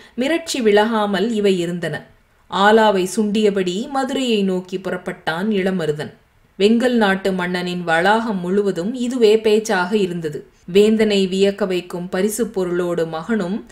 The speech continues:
இளவரசனை வியக்க வைக்கும் பரிசு பொருளோடு தந்தையும் மதுரைக்குள் நுழைய உள்ளனர். இது வெங்கல் நாட்டுக்கு நல்ல பலனை தரும் என்று கருதினர். மயூர் கிழாரை பார்த்து பாட வந்த பாணர்கள் பாடாமலேயே பெரும் பொருளை பரிசாக பெற்றனர்.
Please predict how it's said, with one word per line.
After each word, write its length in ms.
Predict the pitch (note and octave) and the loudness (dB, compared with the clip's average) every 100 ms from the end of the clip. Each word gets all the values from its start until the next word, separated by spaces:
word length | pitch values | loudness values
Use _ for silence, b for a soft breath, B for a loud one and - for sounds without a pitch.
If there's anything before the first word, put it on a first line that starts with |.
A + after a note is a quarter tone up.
| B B | B B
இளவரசனை 760 | C#4 F4 E4+ C#4 B3+ A#3 G#3 G3+ | 2 4 4 4 2 0 2 2
வியக்க 360 | G#3 G#3 A3 | 0 0 0
வைக்கும் 420 | G3 F#3 - F3+ | 0 -2 -6 -8
பரிசு 360 | F#3 F#3 G#3 A#3 | -4 -2 -2 -4
பொருளோடு 640 | - F3+ F3 F3 E3+ E3+ | -4 -2 -2 -2 -2 -4
தந்தையும் 680 | E3+ E3 A3 A#3+ F#3 G3+ B3 | -4 -4 0 0 0 -4 -4
மதுரைக்குள் 640 | A#3 B3 C4 A3 G3+ G#3 | -2 -2 -2 -2 0 0
நுழைய 440 | A3+ G3 G3 A#3+ G3+ | 2 2 4 4 2
உள்ளனர். 520 | E3 E3 D#3+ D3+ D3+ b b b b b | 0 -4 -4 -6 -8 b b b b b
இது 300 | B3 B3+ C#4 | -4 -4 -2
வெங்கல் 380 | B3+ C#4 D#4 | -2 0 -2
நாட்டுக்கு 580 | C4 G#3+ G#3 G#3 G#3 G#3+ | 2 2 2 -2 0 0
நல்ல 360 | A#3 A3+ - B3 | 0 -2 -2 -2
பலனை 480 | G3+ G3 A#3 A3 G3+ | 2 2 2 0 -2
தரும் 300 | F#3 F#3 F3+ | -4 -2 -4
என்று 240 | E3 A#3 | -4 -4
கருதினர். 540 | A#3 F#3+ F3+ E3+ D3 - _ _ _ _ - | -2 -2 -2 -4 -6 -8 _ _ _ _ -6
மயூர் 340 | F#3+ G#3 A#3 A#3 | -2 2 0 2
கிழாரை 560 | A3 G3+ G3 F#3+ F3+ | 4 4 4 2 0
பார்த்து 500 | F#3 F3 F3+ F3+ G#3+ | -2 -4 -4 0 0
பாட 380 | - G3 G3+ B3 | 0 0 0 2
வந்த 300 | A3 G3 F3+ | 0 0 -4
பாணர்கள் 800 | F3+ F3+ G3 F#3+ F#3+ E3 E3+ B3+ B B - | -6 -4 -2 -2 -4 -4 -2 -6 B B -4
பாடாமலேயே 1080 | A#3+ C#4+ D4+ C#4+ B3+ A#3 A3+ A3+ A3+ A3+ | 0 4 6 4 4 4 4 6 4 4
பெரும் 300 | A#3+ C4 D4 | 2 0 0
பொருளை 420 | B3+ G3+ F#3 F#3 A3 | 2 2 4 2 2
பரிசாக 580 | G#3+ A#3+ A#3+ G3+ G3+ | 0 0 0 -2 -2
பெற்றனர். 520 | G3+ F#3 - E3 D3+ | -6 -8 -8 -8 -8